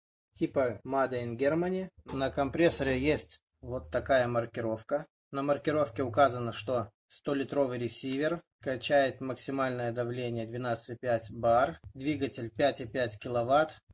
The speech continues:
и качает девятьсот литров в минуту. На этом компрессоре есть смонтирован такой тройничок, на нем есть манометр до шестнадцати атмосфер,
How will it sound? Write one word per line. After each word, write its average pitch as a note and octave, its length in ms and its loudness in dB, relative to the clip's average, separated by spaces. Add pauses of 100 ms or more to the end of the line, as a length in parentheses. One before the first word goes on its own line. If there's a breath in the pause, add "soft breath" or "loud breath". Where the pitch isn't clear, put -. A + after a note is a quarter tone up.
(120)
и D#3 280 0 (160)
качает C#3 540 4
девятьсот B2+ 460 -6
литров C3+ 360 -6
в B2+ 60 -8
минуту. C3 420 -4 (400)
На C3+ 240 -4
этом C#3+ 220 -4
компрессоре B2+ 680 -4
есть B2+ 380 -6
смонтирован B2 800 -6 (180)
такой B2+ 440 -4 (360)
тройничок, C3 640 -4 (120)
на C3+ 200 -4
нем D3 300 -2
есть B2+ 480 -6 (160)
манометр D#3 800 -2 (240)
до D#3 180 -2
шестнадцати F3+ 540 -6
атмосфер, F3+ 600 -2